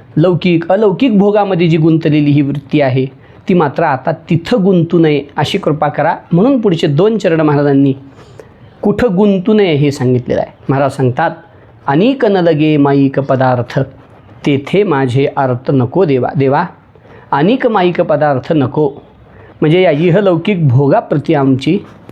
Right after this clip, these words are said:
अ, "तेथे माझे अर्थ नको देवा, तिथं माझी इच्छा शिल्लक राहू नये."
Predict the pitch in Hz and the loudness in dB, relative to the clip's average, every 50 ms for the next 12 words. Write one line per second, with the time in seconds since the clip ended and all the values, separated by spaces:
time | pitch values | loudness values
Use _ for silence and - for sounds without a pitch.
0 | - - - - - - - - - - - - - - - - - - - 147 | -20 -20 -20 -20 -20 -20 -20 -20 -20 -20 -20 -20 -20 -20 -18 -16 -10 -6 -2 -2
1 | 139 135 135 139 180 170 156 - 214 262 240 208 165 147 127 151 160 147 135 123 | 0 0 0 0 -2 -2 0 0 0 0 0 0 0 0 0 0 0 0 0 -2
2 | 120 - 196 170 143 123 - 190 196 156 131 123 - - - 190 165 - 262 247 | -2 0 0 0 0 0 0 0 0 0 0 -2 -2 -2 -2 -2 0 0 0 0
3 | 220 185 156 160 208 190 151 - - - - 262 254 - - 220 180 170 165 151 | 0 -2 -2 0 0 -2 -2 -4 -4 -4 -2 -2 -2 -2 0 0 0 2 0 0
4 | 151 147 127 123 120 131 - 123 | 0 -2 -2 -2 -4 -4 -8 -10